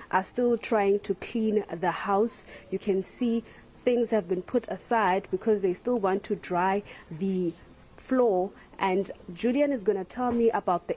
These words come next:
impact, although we do see how this house was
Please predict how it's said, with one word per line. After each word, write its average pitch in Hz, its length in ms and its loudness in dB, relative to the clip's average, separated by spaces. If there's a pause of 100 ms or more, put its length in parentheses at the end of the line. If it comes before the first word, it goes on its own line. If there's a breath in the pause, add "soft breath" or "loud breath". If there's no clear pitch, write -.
impact, 208 600 -4 (200)
although 208 320 4
we 208 200 -2
do 202 220 -2
see 202 380 -2 (300 loud breath)
how 208 460 2
this 190 260 0
house 202 480 -4
was 175 320 -2